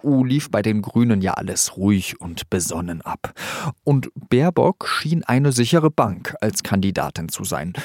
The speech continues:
Eine, die beharrlich ist und sich in die Themen einarbeitet. Erste Kratzer erlitt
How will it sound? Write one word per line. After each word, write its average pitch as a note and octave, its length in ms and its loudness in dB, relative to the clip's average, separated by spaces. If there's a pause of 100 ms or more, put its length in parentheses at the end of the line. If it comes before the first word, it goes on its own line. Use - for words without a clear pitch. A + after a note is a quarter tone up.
(180)
Eine, C3 480 2
die G2 280 -6
beharrlich C#3+ 680 0
ist - 380 -2 (120)
und D3 220 0
sich - 320 0
in A2 120 -2
die A2 160 0
Themen G2 680 0
einarbeitet. - 920 -4 (680)
Erste F#3 480 0 (100)
Kratzer - 800 -2
erlitt B2+ 420 2